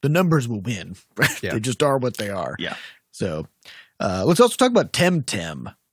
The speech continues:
Speaker 3: Yeah.
Speaker 1: What's Temtem? I don't
Speaker 3: Temtem's
Speaker 1: know
Speaker 3: blown up.
Speaker 1: anything.
Speaker 3: Temtem. It's a Pokemon M M O that's on Steam.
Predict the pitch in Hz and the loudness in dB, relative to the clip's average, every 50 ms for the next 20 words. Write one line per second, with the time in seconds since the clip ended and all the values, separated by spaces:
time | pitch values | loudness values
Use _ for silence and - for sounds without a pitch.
0 | _ _ - - 120 123 151 208 226 175 90 - - - 202 220 226 - - - | _ _ -10 -4 -2 2 2 4 2 2 0 -2 -2 0 0 0 0 -2 -8 -12
1 | - - - 180 190 208 214 190 - - - 82 76 156 156 101 131 139 127 214 | -6 -2 0 0 2 2 0 -2 -4 -4 -6 -6 -6 -6 -4 -2 0 2 2 4
2 | 233 226 - 135 98 92 120 170 180 180 175 175 175 165 135 - - - - 180 | 4 4 2 2 0 0 2 4 6 6 6 6 6 4 2 2 -2 -4 0 2
3 | 208 185 165 123 101 113 - - - - 120 104 - - 127 127 123 123 127 127 | 2 2 2 0 -2 -6 -10 -10 -6 -4 -4 -4 -2 0 2 4 4 4 4 2
4 | 120 - - 165 165 - 165 156 151 147 139 135 139 143 151 160 160 - _ _ | 2 0 0 -2 0 0 0 0 0 0 0 0 0 0 0 -2 -4 -6 _ _
5 | - 139 143 143 139 139 135 123 120 120 143 156 151 _ _ _ _ _ _ - | -6 -2 0 0 2 2 2 2 2 2 0 -2 -6 _ _ _ _ _ _ -6
6 | 123 110 - 123 135 135 127 - - - 110 87 82 - | -4 -2 -2 -2 -4 -4 -6 -6 -4 -4 -6 -6 -8 -14